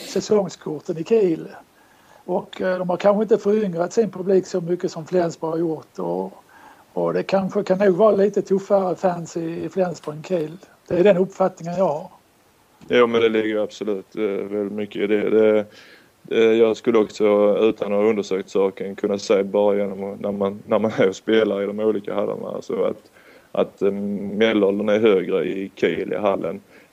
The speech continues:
Speaker 2: Eh, även om det har skett en del bara de sista par åren där. Framförallt märker vi det på Champions League-matcher där, där det är lite annorlunda publik då, när inte de vanliga säsongskorten gäller, så att säga, utan det finns ju speciella för Champions League-matcherna, och då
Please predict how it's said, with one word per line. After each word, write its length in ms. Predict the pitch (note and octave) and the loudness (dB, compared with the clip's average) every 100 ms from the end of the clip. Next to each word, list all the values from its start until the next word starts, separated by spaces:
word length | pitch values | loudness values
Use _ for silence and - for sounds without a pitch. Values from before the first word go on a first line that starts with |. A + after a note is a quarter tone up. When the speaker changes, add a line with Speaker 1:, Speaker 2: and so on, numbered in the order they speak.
| - | -6
Speaker 2:
Eh, 760 | G2 G2+ G2 F#2+ G2 - - A2 | 0 2 2 2 0 -2 2 2
även 160 | G#2+ | 2
om 180 | G#2 G2+ | 0 0
det 160 | G2+ G#2+ | 2 2
har 100 | G#2+ | 0
skett 400 | - B2 - - | -2 -2 -2 -6
en 120 | G2+ | 0
del 220 | A#2+ A2 | 2 2
bara 200 | G2+ A2 | 2 0
de 140 | G2 G2 | 0 -4
sista 420 | G#2+ G2 - G2 | -8 -8 -6 -6
par 500 | - A2 G2 G#2 G2+ | -2 -2 0 -2 -2
åren 220 | E2+ G2+ | -4 0
där. 240 | A2+ G#2+ F#2+ _ _ _ _ | 2 2 0 _ _ _ _
Framförallt 480 | - A2 G#2 A2 G2 | -8 -6 0 0 0
märker 300 | A2+ G#2+ G2+ | 0 -2 0
vi 140 | G#2 | 0
det 120 | G2+ G2+ | 2 0
på 320 | G#2 G2 G2 | -2 -6 -6
Champions 500 | - G2+ G2 G2 - | -8 -8 -8 -12 -6
League-matcher 600 | G#2 G#2+ G2 F#2+ - - | -4 -4 -6 -8 -10 -6
där, 360 | G2 G2 F#2+ | -2 0 -2
där 200 | F#2+ G2+ | 0 2
det 80 | G#2 | 4
är 60 | G#2+ | 6
lite 340 | A#2 B2+ A2 | 6 4 2
annorlunda 380 | A#2 G#2+ G2+ G2 | 2 2 0 0
publik 500 | - G#2 A2 G2+ F#2+ - | -4 -2 -2 -2 -6 -6
då, 260 | G#2+ G#2 | -4 -2
när 180 | G2 G2 | -4 -6
inte 380 | G#2+ - G2+ G2 - _ _ - | -8 -6 -6 -6 -8 _ _ -6
de 240 | G#2 G2 | -6 0
vanliga 400 | G#2+ A2 A2+ F#2+ | 2 4 2 -2
säsongskorten 720 | - F2 G#2+ G#2+ - F2 G2 | -6 -6 -4 -4 -6 -8 -2
gäller, 240 | G#2 G2 - | 0 0 -2
så 120 | - | -6
att 80 | F#2 | -6
säga, 140 | F#2+ | -6
utan 180 | G2 - | -4 -6
det 80 | F#2+ | -6
finns 200 | A2 - | -10 -10
ju 40 | |
speciella 540 | - G2+ G2 A2 G2 F#2+ | -4 -4 2 4 4 0
för 140 | - | -10
Champions 320 | - - - | -10 -10 -6
League-matcherna, 540 | G#2 G#2+ F2+ E2+ - F#2+ | -4 -2 -4 -8 -8 -4
och 180 | G2+ | 0
då 260 | G#2 A2 G#2+ | 4 4 4